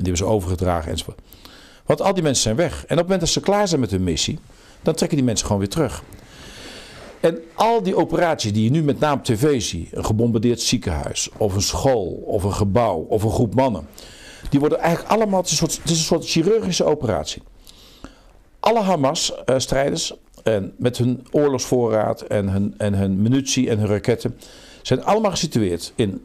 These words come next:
scholen, ziekenhuizen en moskeeën. En in het gebouw van de unrwa. De unrwa is de United Nations organisatie,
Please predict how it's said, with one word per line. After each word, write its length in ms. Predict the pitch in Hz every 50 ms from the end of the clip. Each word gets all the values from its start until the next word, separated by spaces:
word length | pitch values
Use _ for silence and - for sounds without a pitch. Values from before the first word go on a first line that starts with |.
| - _
scholen, 520 | - - - 135 131 143 170 254 269 - - - - - - - _ _ _ _ _ _
ziekenhuizen 720 | - - - 160 - 170 147 135 135 131 131 123 131 131 -
en 120 | - 110
moskeeën. 460 | 107 104 - - - 101 95 - - - - _ - - _
En 400 | - 160 190 214 233 262 247 - - -
in 140 | - 160 147
het 120 | 147 143
gebouw 300 | - - 131 123 123 127
van 100 | 113 110
de 80 | 120 -
unrwa. 300 | 139 120 117 92 82 80 - - -
De 80 | 87
unrwa 340 | 110 131 131 139 127 123 127
is 120 | 117 101 -
de 160 | 107 98 78 - - - - - -
United 360 | - 123 127 117 101 - 98
Nations 320 | 107 123 135 131 - - -
organisatie, 680 | - - 120 113 113 107 107 110 107 107 - - 120